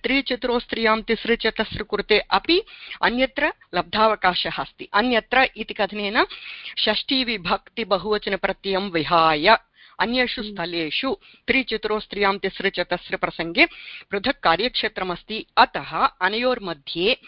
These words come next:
Speaker 1: तुल्यबलविरोधः अस्ति, विप्रतिषेधः अस्ति। इत्यतः परत्वबलेन विप्रतिषेधे परं कार्यम् इति सूत्रेण त्रिचतुरोस्त्रियां तिसृचतसृ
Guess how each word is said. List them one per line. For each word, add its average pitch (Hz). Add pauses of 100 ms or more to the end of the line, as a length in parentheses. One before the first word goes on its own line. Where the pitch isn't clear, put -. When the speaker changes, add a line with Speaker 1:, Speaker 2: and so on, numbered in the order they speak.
(340)
Speaker 1:
तुल्यबलविरोधः 214
अस्ति, 175 (380)
विप्रतिषेधः 214
अस्ति। 170 (100)
इत्यतः 165 (880)
परत्वबलेन 196 (920)
विप्रतिषेधे 226
परं 180
कार्यम् 175 (240)
इति 208
सूत्रेण 185
त्रिचतुरोस्त्रियां 226
तिसृचतसृ 208